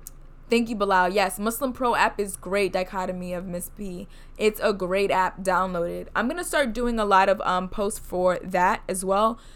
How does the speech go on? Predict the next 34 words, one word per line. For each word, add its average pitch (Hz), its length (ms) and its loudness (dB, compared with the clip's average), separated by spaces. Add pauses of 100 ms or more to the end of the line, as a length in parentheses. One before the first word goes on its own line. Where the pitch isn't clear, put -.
(180)
I've 233 160 6
just 262 160 -2
been, 247 160 4
like, 196 180 6
going 196 240 6
off 185 260 6
and 185 120 -6
expressing 185 500 -4
myself, 175 640 0
um, 170 420 -4 (100)
in 190 200 -2
these 190 200 -6
hilarious 190 720 2
ways, 170 580 0 (320)
um, 180 240 -2
on 185 200 0
TikTok - 440 -2
with 190 100 -10
these 180 180 -8
skits 180 360 -4
and, 175 460 -6
um, 175 240 -8
as 185 220 -6
well 175 260 2
as, 170 260 -2
um, 175 240 -4
just, 180 380 -8 (380)
you 214 100 -4
know, 196 140 4
putting 202 300 -2
up 185 160 -2
episode 185 480 0
posts 175 380 -2
or, 175 640 -2